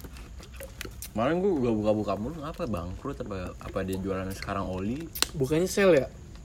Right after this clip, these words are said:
Speaker 1: Mm-mm.
Speaker 2: Aduh, mahal banget anjing
Speaker 1: Eh,
Speaker 2: sale.
Speaker 1: yang super.
Speaker 2: Berapa super?
Speaker 1: Sembilan ribu.
Speaker 2: Iya dah, daripada mogok gua sih payung.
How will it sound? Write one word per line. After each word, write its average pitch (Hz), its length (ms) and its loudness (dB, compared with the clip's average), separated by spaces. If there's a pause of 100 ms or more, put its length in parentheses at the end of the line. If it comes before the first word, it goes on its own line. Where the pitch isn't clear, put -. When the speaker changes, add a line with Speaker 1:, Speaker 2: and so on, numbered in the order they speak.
(140)
Speaker 1:
Mm-mm. 180 460 0
Speaker 2:
Aduh, 190 180 6
mahal 123 240 -2
banget 151 300 0
anjing 180 420 -2
Speaker 1:
Eh, 170 160 0
Speaker 2:
sale. 127 220 8
Speaker 1:
yang - 20 0
super. 190 460 2 (800)
Speaker 2:
Berapa 147 240 8
super? 135 240 4 (260)
Speaker 1:
Sembilan 117 200 0 (120)
ribu. 113 140 0 (840)
Speaker 2:
Iya 135 220 4
dah, 147 160 2
daripada 135 240 4
mogok 135 400 0
gua 180 160 -2
sih 175 80 -6
payung. 165 260 -2